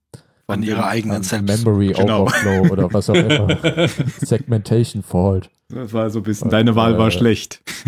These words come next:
Speaker 1: <laughs> Wie bei Indiana Jones. <laughs>
Speaker 3: Ja, o-, und sie, also die Präsidentin hat ja noch Unfinished Business von Caprica, weil sie
Speaker 1: Richtig.
Speaker 3: sich ja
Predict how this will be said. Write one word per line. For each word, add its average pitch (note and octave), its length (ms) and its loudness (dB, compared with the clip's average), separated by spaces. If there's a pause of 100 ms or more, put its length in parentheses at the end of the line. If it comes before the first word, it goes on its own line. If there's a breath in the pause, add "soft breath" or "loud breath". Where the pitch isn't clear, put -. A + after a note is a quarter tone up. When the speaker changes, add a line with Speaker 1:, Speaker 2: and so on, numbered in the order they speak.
(200)
Speaker 1:
<laughs> - 480 -14
Wie G#2+ 100 -6
bei A2 120 0
Indiana G#2 320 0
Jones. G#2 500 -4
<laughs> - 1000 -8 (1500 loud breath)
Speaker 3:
Ja, F#2 220 -4
o-, - 240 0
und C#3 300 2
sie, - 440 -2
also G2 480 0
die - 220 -6
Präsidentin G#2+ 680 0
hat G#2+ 140 -2
ja G#2+ 80 0
noch G2+ 160 0
Unfinished G#2+ 600 -2
Business - 680 -2 (100)
von G2 600 -2
Caprica, F2 680 -2
weil F2 180 0
sie F#2 180 -4
Speaker 1:
Richtig. F2+ 440 -2
Speaker 3:
sich - 260 -8
ja F#2+ 400 0